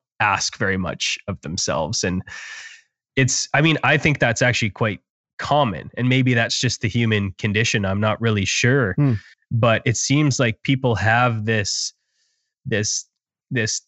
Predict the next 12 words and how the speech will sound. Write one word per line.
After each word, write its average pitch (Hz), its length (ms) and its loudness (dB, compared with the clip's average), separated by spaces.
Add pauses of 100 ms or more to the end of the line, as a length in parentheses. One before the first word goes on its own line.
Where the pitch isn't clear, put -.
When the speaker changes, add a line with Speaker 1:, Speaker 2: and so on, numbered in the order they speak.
Speaker 1:
tendency 135 600 0
to 110 160 -2
lean 113 800 2 (420)
towards, 113 880 0 (2000)
to-, - 180 -2 (120)
towards 123 720 2
self-destruction 127 1160 0
versus 107 640 -2 (180)
self-creation. - 1400 0
And 92 100 0
I'm 110 60 0
not 135 240 0